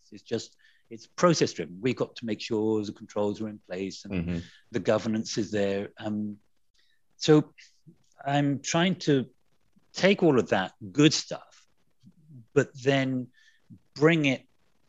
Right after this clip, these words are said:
Speaker 1: back to strategic goals and, and business success. And, and that's become progressively more important because, you know, the,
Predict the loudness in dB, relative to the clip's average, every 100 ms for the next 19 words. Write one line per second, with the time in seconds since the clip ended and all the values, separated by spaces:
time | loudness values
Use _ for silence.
0 | 0 2 0 -4 -20 _ -2 0 0 -2
1 | -6 _ _ _ _ _ _ _ -20 -20
2 | _ _ _ -20 -20 -18 -8 -6 -6 -6
3 | -6 -8 _ _ -8 -6 -6 -8 -14 _
4 | _ _ _ _ _ _ _ -4 -4 -4
5 | -8 -16 -4 -4 -4 -10 -14 -20 -20 _
6 | _ _ _ _ _ _ _ -4 -2 0
7 | 2 2 0 0 -2 0 -2 -4 -8 -2
8 | 2 4 2 0 0 0 -2 -2 -2 -4
9 | -4 -8 -8 0 2 2 -2 _ _ _
10 | _ _ _ _ -2 0 0 2 4 4
11 | 2 -2